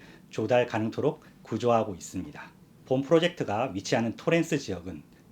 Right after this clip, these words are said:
지리적으로는 엘에이 다운타운에서 남서쪽으로 약 사십오 분 정도 떨어진 지역에 위치하고 있으며,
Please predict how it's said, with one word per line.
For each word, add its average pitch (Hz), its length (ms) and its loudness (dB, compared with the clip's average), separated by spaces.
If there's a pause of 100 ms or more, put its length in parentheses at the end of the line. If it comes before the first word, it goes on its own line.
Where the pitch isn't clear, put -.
지리적으로는 135 800 2
엘에이 131 340 4
다운타운에서 113 960 -2
남서쪽으로 113 760 0
약 107 240 -4
사십오 147 480 2
분 127 120 0
정도 101 300 -4
떨어진 95 420 -6
지역에 117 380 0
위치하고 107 600 -2
있으며, 95 500 -6